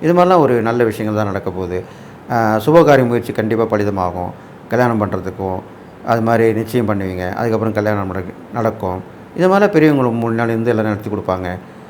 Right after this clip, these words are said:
இதெல்லாமே வந்து நல்ல விஷயமா நடக்க போகுது உங்களுக்கு. இது இல்லாமல்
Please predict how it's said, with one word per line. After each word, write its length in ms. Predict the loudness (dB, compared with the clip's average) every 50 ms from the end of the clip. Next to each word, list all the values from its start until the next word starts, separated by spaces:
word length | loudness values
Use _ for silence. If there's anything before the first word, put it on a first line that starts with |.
| -20 -20 -20 -20 -20 -16 -6 0
இதெல்லாமே 340 | 4 4 6 6 6 6 4
வந்து 380 | 6 6 6 6 6 6 4
நல்ல 220 | 4 2 4 4 4
விஷயமா 320 | 4 2 0 -2 -2 0
நடக்க 240 | 0 0 -2 -4 -4
போகுது 240 | -6 -4 -4 -4 -4
உங்களுக்கு. 440 | -6 -8 -8 -8 -8 -6 -6 -6 -8 -12 -18 -20 -20 -20 -20 -20 -12 -2
இது 140 | 2 4 4
இல்லாமல் 520 | 6 6 6 4 4 2 0 0 -2 -2